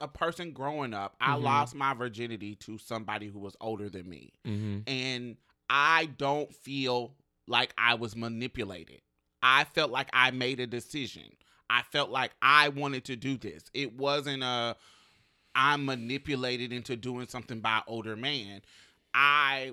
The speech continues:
Speaker 1: was a part of the pursuit. I was a part of the, of that. It doesn't make it r-, legal. <laughs>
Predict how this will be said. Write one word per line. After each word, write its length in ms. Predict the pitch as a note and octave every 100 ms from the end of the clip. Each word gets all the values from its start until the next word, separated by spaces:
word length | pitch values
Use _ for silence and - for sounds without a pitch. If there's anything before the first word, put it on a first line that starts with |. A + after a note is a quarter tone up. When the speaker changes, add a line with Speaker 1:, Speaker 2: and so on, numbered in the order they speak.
| A#2
Speaker 1:
was 200 | A#2+ C3+
a 80 | B2
part 420 | - - D3 D#3+
of 100 | C#3+
the 80 | B2
pursuit. 520 | - A#2 - C3 G2+ -
I 120 | B2
was 160 | C3+ C3
a 80 |
part 460 | A#2+ - C#3+ C3+ C#3+
of 260 | C3 A#2+ G#2
the, 500 | B2 A#2+ A2+ A2+ A2+ - _ _ - - - - - _ _ _ _ _ _ _
of 280 | D#3+ E3 C#3+
that. 380 | D#3+ D3+ B2 F2 - _
It 140 | - C#3
doesn't 300 | F3 G#3 G#3
make 220 | G3 F#3+
it 160 | F3+ C3 - G#2+
r-, 320 | G#2+ G#2+ G#2+ -
legal. 800 | - A#2+ D3 A#3 C4 F#3+ C#3 D#3
<laughs> 40 | -